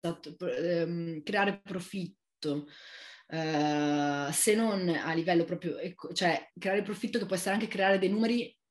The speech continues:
all'interno di un ente per poi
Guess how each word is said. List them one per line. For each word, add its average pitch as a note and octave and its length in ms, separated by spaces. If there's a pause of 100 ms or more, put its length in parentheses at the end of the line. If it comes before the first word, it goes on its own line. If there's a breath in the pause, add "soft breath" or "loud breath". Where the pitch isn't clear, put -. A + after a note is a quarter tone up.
all'interno F#3 680
di F3+ 80
un G3 100
ente A3 420
per F3 360
poi E3 440